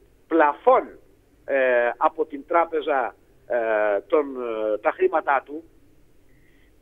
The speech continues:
ε, δεν είναι κάτι το οποίο το επιβάλλει η κυβέρνηση διότι ακριβώς, ε, ε, θέλει να δυσαρεστήσει τον Έλληνα. Πρέπει να προασπίσει το τραπεζικό σύστημα της χώρας.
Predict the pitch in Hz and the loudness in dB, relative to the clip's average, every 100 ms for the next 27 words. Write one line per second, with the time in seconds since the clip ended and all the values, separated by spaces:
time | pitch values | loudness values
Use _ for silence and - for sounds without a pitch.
0 | _ - - 120 131 127 - - _ - | _ -20 -10 -2 2 2 0 -10 _ -16
1 | 127 240 311 330 311 - 277 247 233 202 | 0 2 2 2 0 4 2 2 2 4
2 | 180 175 208 196 170 175 180 170 170 139 | 4 2 4 4 4 4 2 2 -2 -2
3 | 170 190 170 156 135 117 170 151 175 170 | 2 2 2 -2 -4 -6 -4 2 2 2
4 | 156 - 151 127 - 175 175 175 165 151 | -4 -2 -2 -2 -2 4 4 4 0 -4
5 | - - 170 - 160 143 190 180 - - | -4 -2 -2 -2 -8 0 4 4 2 -8
6 | - - - - 139 135 117 - - 139 | -20 -20 -14 -2 2 4 2 -2 -8 -2
7 | 143 135 131 123 - - 202 202 190 180 | 2 4 2 2 -6 -2 0 0 -2 -2
8 | 170 151 - 180 - 143 127 110 98 87 | -4 -4 -6 -10 -8 -4 -2 -2 -4 -12
9 | - _ - _ 180 214 233 277 240 233 | -14 _ -20 _ 2 4 2 0 0 2
10 | 190 160 - 185 170 190 - - - _ | 2 2 -2 -4 -4 -4 -6 -8 -20 _
11 | _ _ _ _ - 170 175 170 165 165 | _ _ _ _ 2 4 4 2 -2 -4
12 | 175 277 254 262 262 254 226 - 254 143 | 0 0 0 -6 0 0 0 4 4 4
13 | 92 - | -2 -10